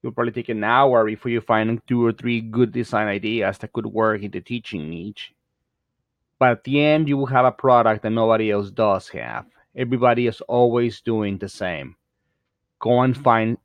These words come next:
inspiration where no one else is finding it. Go and find in those rare niches that nobody is using to create in the niche that you are.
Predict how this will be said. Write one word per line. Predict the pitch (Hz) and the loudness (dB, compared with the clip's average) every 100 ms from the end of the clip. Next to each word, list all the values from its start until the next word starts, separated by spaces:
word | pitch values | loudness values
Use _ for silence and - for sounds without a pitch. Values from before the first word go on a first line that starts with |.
| - _ _ _ _ 135 | -20 _ _ _ _ 0
inspiration | 139 131 - 113 110 110 - 101 90 92 - _ _ _ _ _ - | 0 0 -4 0 0 0 -6 -6 -6 -10 -16 _ _ _ _ _ -4
where | 110 | -2
no | 117 | 0
one | 110 110 | 0 -2
else | 101 98 98 | -4 -8 -14
is | - | -14
finding | - 101 110 90 | -6 -4 -4 -10
it. | 71 57 _ _ _ _ _ _ _ _ _ _ _ _ - | -12 -18 _ _ _ _ _ _ _ _ _ _ _ _ -4
Go | 120 | 2
and | 120 123 | 2 0
find | - 123 120 | 0 2 2
in | 113 | -2
those | 107 120 107 | -2 -2 -2
rare | 117 95 101 127 131 | -4 -2 2 6 6
niches | 127 143 131 - 95 101 - - _ _ _ _ _ _ _ _ - | 6 2 0 -2 0 0 -4 -18 _ _ _ _ _ _ _ _ -2
that | 117 | 0
nobody | 123 143 143 131 123 117 117 | 4 4 6 4 4 2 2
is | 113 107 - - _ _ _ _ | 2 -2 -16 -20 _ _ _ _
using | 120 123 165 180 135 104 104 | -8 0 4 4 2 -2 -2
to | 113 117 | -4 -4
create | 117 110 104 104 | -2 0 0 -4
in | 113 | -6
the | 104 | -6
niche | 104 110 95 - | -6 -8 -10 -14
that | |
you | 101 104 98 | -8 -6 -2
are. | 90 80 | -2 -2